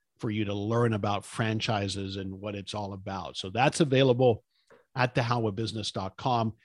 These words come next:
If you just go to the show notes page for this episode, I'll have a link there to that recording of that workshop that we did a few months ago. So with all that said, Giuseppe Grammatico,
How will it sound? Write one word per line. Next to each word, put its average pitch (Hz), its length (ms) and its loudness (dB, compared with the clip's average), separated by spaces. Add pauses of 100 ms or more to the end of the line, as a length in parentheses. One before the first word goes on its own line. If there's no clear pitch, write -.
(340)
If 120 160 -10
you 117 120 -2
just 165 220 4
go 180 100 8
to 151 40 6
the 135 120 4
show 151 180 8
notes 135 160 4
page 131 220 2
for 127 80 0
this 113 180 0
episode, 123 400 4
I'll 101 140 0
have 113 180 -2
a 101 80 -2
link 107 500 -2
there 104 380 -2 (480)
to - 140 -6
that 107 200 -4
recording 104 640 -8
of 92 140 -10
that 95 200 -10
workshop 101 540 -10
that - 160 -16
we 95 120 -10
did 95 280 -10
a 87 60 -14
few 98 200 -10
months 85 300 -10
ago. 65 300 -14 (920)
So 170 120 6
with 156 100 8
all 180 140 10
that 180 180 6
said, 156 460 6
Giuseppe 143 360 2
Grammatico, 131 760 4